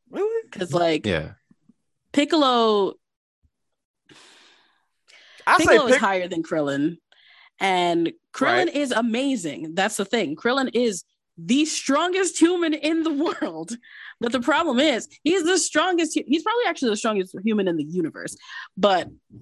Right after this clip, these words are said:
Speaker 1: Nah, I wouldn't
Speaker 2: he's
Speaker 1: say
Speaker 2: the
Speaker 1: that.
Speaker 2: strongest human in the universe. So, you know, it's not com-, it's, you're not comparing him to, like, other things, you know, he's obviously
Speaker 1: No,
Speaker 2: not
Speaker 1: I,
Speaker 2: gonna
Speaker 1: no, no, I feel you. It's
Speaker 3: Wait,
Speaker 1: just
Speaker 3: he could
Speaker 1: that I,
Speaker 3: beat Tien?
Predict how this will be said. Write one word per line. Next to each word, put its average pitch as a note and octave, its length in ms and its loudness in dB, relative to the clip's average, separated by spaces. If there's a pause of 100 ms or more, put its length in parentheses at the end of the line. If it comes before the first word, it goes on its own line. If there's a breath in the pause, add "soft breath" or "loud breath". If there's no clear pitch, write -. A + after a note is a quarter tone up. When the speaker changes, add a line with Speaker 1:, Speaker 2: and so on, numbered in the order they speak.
Speaker 1:
Nah, G2 100 -4
I F#2+ 40 -6
wouldn't - 180 -6
Speaker 2:
he's F#3+ 120 2
Speaker 1:
say F3+ 40 0
Speaker 2:
the F#3 40 0
Speaker 1:
that. - 60 -2
Speaker 2:
strongest A3 400 0
human B3 280 6
in F3 80 2
the E3 80 2
universe. F3 680 0
So, F#3 240 2
you F#3+ 160 2
know, F#3+ 300 2 (220 loud breath)
it's - 380 -12 (220)
not G#3+ 240 2
com-, G3 220 0
it's, G3 320 -2 (120)
you're G3 260 0
not G3+ 260 0
comparing G#3 400 2
him F#3+ 140 2
to, F3+ 80 0
like, D3 180 2
other F3 320 2
things, C3 400 -6
you D3 100 -2
know, C#3+ 180 -4
he's D#3+ 240 -4
obviously D4+ 360 0
Speaker 1:
No, E4 60 10
Speaker 2:
not - 280 4
Speaker 1:
I, - 40 -10
Speaker 2:
gonna - 120 -16 (140)
Speaker 1:
no, D#4+ 240 8
no, C4+ 60 8
I D4 180 6 (180)
feel A#3+ 160 4
you. G#3+ 120 -2
It's G#3+ 80 2
Speaker 3:
Wait, C#3+ 140 4
Speaker 1:
just G#2+ 120 4
Speaker 3:
he E3+ 60 2
could F3 120 4
Speaker 1:
that D3+ 80 4
I, A3+ 100 6
Speaker 3:
beat - 60 -6
Tien? C4 380 4